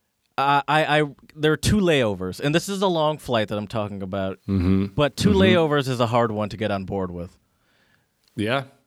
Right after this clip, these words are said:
Speaker 2: yeah. There's a lot that could go wrong within those two layovers.
Speaker 1: Yeah, and so I think maybe, um, some strategy for, for,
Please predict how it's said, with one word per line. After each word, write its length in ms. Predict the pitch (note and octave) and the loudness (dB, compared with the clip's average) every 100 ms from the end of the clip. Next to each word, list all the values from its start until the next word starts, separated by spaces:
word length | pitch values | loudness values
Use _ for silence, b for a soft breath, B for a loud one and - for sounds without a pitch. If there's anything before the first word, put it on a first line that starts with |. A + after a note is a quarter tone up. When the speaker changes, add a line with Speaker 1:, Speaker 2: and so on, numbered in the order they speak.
| _ | _
Speaker 2:
yeah. 200 | A#2+ E3+ | -2 0
There's 220 | E3+ C3+ | 0 0
a 40 | C3+ | 0
lot 300 | C3 C#3+ D3 | 0 0 -2
that 100 | D3+ | -2
could 160 | C#3 | -2
go 100 | C3+ | 0
wrong 460 | B2 A#2+ A#2+ G#2 F#2+ | 0 2 0 0 -4
within 240 | F2+ G#2+ | -4 -4
those 180 | G2 F#2+ | -2 -4
two 180 | - G2+ | -4 -2
layovers. 340 | F#2+ F#2+ D2+ D3+ | 0 0 -2 0
Speaker 1:
Yeah, 320 | D3 A#2 G2 G#2+ | 2 2 -2 -6
and 120 | D3 | -6
so 100 | D#3+ | 0
I 100 | D#3+ | 0
think 260 | D3+ F#3+ D#3 | 0 -2 -2
maybe, 440 | D#3 D3 C#3+ C#3 A#2+ | -2 0 -2 -2 -2
um, 520 | A#2+ A#2 G#2+ G2+ - _ _ | -2 -2 -6 -12 -16 _ _
some 180 | - C#3 | -14 -12
strategy 680 | - - C#3+ C#3 D3 D#3 D#3+ | -10 -4 0 2 0 0 -2
for, 400 | - C#3 B2+ A2 | 0 0 0 0
for, 300 | C3+ B2 | 0 0